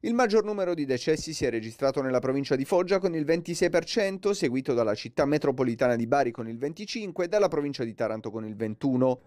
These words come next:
Rispetto allo stesso periodo del duemilaventuno, il maggiore incremento di sinistri si è registrato nella provincia di Brindisi con il più ventidue per cento, seguito dalla provincia di Lecce più diciotto e dalla provincia di Taranto.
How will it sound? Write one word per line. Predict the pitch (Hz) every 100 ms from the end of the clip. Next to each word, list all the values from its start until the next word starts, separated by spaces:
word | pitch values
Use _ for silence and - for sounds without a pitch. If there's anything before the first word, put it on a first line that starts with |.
| -
Rispetto | 269 - - - 226
allo | 208
stesso | - 202 196
periodo | 165 160 180 156
del | 143 135
duemilaventuno, | 127 143 139 160 202 240 233
il | 226
maggiore | 185 143 185 214
incremento | 190 180 175 175 170
di | 180
sinistri | 202 214 208 226 220
si | -
è | 143
registrato | 131 175 160 156 170 160 175
nella | 156 156
provincia | 160 160 160 170
di | 165
Brindisi | 180 196 190 202 196
con | 147
il | 120 117
più | 185 185
ventidue | 170 196 165 156 143
per | 139
cento, | - - 135 127 147
seguito | 143 131 117 117
dalla | 110 107
provincia | 110 127 120 113 135
di | 131
Lecce | 107 107 -
più | - 131
diciotto | 160 - 117 - - 107
e |
dalla | 107 104
provincia | 104 123 120 113
di | 127 123
Taranto. | 151 143 143 139 160 147